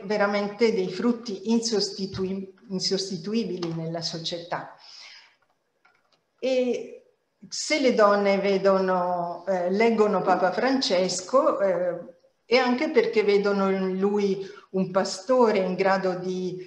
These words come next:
raggiungerle e accompagnarle lungo la strada. È ben noto, eh, infatti, eh, che il, il messaggio del pontefice, eh, ra-,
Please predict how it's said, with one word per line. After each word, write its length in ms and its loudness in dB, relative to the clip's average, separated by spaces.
raggiungerle 1300 2
e 100 2
accompagnarle 1000 2
lungo 340 0
la 180 -2
strada. 840 -4
È 180 -2
ben 220 0
noto, 800 2
eh, 320 2
infatti, 800 -2
eh, 460 -2
che 140 -2
il, 680 -4
il 140 -6
messaggio 600 0
del 200 -4
pontefice, 1000 -2
eh, 380 -4
ra-, 260 -2